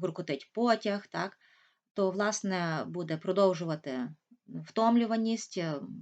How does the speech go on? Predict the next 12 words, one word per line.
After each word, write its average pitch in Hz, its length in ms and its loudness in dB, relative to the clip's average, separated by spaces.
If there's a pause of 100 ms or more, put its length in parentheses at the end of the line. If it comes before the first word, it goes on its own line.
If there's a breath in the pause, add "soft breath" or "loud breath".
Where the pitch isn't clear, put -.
(160)
головний 156 340 -6
біль 220 300 4
посилюватися, 214 960 -2 (440 loud breath)
може 175 380 -2
навіть, 165 420 -4
е, 165 300 -4
розпочатися 170 840 -6
втрата 147 460 -6
слуху, 226 560 0
е, 226 140 -2 (600)
нервові, 175 560 0
е, 156 260 -2